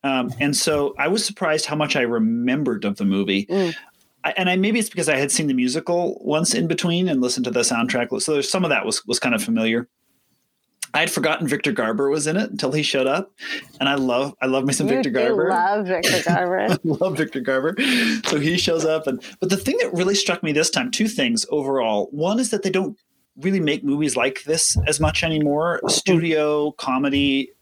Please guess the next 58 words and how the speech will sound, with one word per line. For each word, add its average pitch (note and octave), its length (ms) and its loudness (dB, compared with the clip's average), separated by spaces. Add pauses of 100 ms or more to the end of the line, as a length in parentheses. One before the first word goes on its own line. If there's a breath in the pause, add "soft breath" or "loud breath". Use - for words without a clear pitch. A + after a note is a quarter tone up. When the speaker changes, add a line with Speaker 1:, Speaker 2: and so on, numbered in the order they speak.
Speaker 1:
like B2+ 160 0
a A2+ 160 2 (160)
low, B2 400 0
a A2+ 180 -2
mid-budget C3+ 600 0
studio B2 360 0
comedy. G#2+ 420 -2
They A#2 100 -2
just - 180 0
don't D#3 240 -2 (580 loud breath)
make D3 340 -2
those A2 260 2
as, G#2 180 -2
in B2+ 120 0
the A2+ 80 0
same G#2+ 260 2
way. G2 200 0
They're, G#2+ 200 -2
you - 280 -2
know, G2+ 280 0 (180)
um, A2 260 2
the G#2+ 120 -6
chances D3+ 360 0
of B2+ 120 0
it A2+ 80 0
making C3 340 0
back B2+ 300 -2
a, A2 100 -4 (220)
you C3 80 0
know, G2+ 260 0
hundred B2+ 320 0
million A2+ 240 0
dollars G#2+ 380 0
is - 160 0
not, A2+ 260 0 (180)
is - 100 2
not - 180 4 (160)
high. G2 440 0
So C#3 180 2
they C3+ 100 2
just C3+ 140 0
don't, C3 120 -2
they B2 80 0
don't A2 140 0
make A#2+ 180 0
as G#2+ 140 -2
many - 160 0
of A#2 60 -2
them A2+ 120 0
anymore. - 420 -2 (480 loud breath)
Um, B2+ 300 0
<clears throat> - 80 -14 (180)
and F3 120 2
it's D#3 120 2
a D3+ 60 0
very, D3+ 300 0
also D3+ 180 0
very C3 480 0